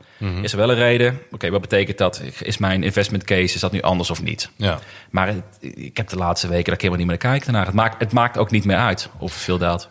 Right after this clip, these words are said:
Speaker 1: Denk je dat dat een risico kan zijn? Dat je ongevoeliger wordt voor die volatiliteit?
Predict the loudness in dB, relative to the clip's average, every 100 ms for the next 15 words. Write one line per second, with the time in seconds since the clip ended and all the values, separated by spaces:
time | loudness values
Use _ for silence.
0 | _ 0 2 2 2 2 2 2 2 2
1 | -2 -2 -2 -6 -4 -2 -2 -4 -4 -4
2 | -2 -2 2 0 0 0 0 -2 -2 0
3 | 0 -2 -4 -4 -4 -6 -6 -6 -8 -8
4 | -12 -6 -4 -4 -10